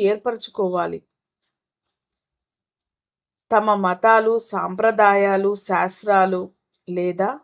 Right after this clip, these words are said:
విద్యా వ్యవస్థల ద్వారా మనల్ని తమ బందీలుగా ఉంచుకునే వాళ్ళే మన దుఃఖం, వేర్పాటు, ద్వేషం, బాధలు అంతులేకుండా కొనసాగేలా చేశారు.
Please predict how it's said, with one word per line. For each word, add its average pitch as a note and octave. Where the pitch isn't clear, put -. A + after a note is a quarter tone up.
విద్యా F#3+
వ్యవస్థల G#3+
ద్వారా F#3+
మనల్ని F#3
తమ G#3
బందీలుగా A3
ఉంచుకునే G#3
వాళ్ళే G3
మన B3+
దుఃఖం, F#3
వేర్పాటు, G3+
ద్వేషం, G3+
బాధలు G#3
అంతులేకుండా A#3
కొనసాగేలా G3
చేశారు. F#3+